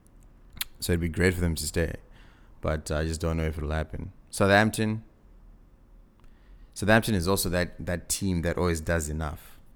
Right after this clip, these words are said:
to, to stay up, um, and their coach is pretty, pretty solid,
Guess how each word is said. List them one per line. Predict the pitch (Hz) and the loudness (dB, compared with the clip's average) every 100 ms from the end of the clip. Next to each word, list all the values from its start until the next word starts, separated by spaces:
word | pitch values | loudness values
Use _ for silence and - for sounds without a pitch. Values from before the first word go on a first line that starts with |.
| - - | -20 -16
to, | - 82 78 - | -10 -8 -8 -10
to | - | -10
stay | - 87 85 | -6 -4 -4
up, | 73 - - - - - - - - - - - - | -4 -8 -14 -20 -20 -20 -20 -20 -20 -20 -20 -18 -8
um, | 82 82 - - - - - - - - - - - | -4 -4 -6 -6 -6 -6 -8 -8 -10 -14 -18 -20 -10
and | - 92 | -2 0
their | 78 | 0
coach | 76 98 82 | -2 -2 -2
is | - - | -4 -8
pretty, | - 85 73 - | -4 -4 0 8
pretty | - - | 10 8
solid, | - - - - | 2 -2 -4 -8